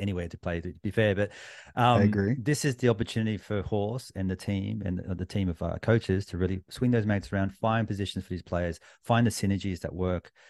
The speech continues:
Speaker 2: Mm-hmm.
Speaker 1: This is the time. So it's the time for firing Horse is not now just because we haven't won.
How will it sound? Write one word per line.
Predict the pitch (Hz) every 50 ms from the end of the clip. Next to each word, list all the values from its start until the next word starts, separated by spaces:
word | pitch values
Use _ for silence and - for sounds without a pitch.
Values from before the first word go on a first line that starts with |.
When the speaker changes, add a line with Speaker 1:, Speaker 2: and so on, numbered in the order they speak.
| - -
Speaker 2:
Mm-hmm. | 107 101 - 117 123
Speaker 1:
This | - 127 123
is | 120 -
the | -
time. | - - 85 76 76 - _ _ _ - - _ -
So | - - 113 107 104 107 110 - - - 120 - _ _ -
it's | - 117 - - _
the | - 117
time | - - 131 139 147 147 131
for | - 113
firing | - - - - 123 120 113 113 113
Horse | 95 107 104 101 98
is | 101 87
not | 107 98 85 90
now | 92 92 95
just | 98 101 - -
because | 101 - 104 92
we | 92 95
haven't | 98 92 90 90 87
won. | 87 90 87 101 120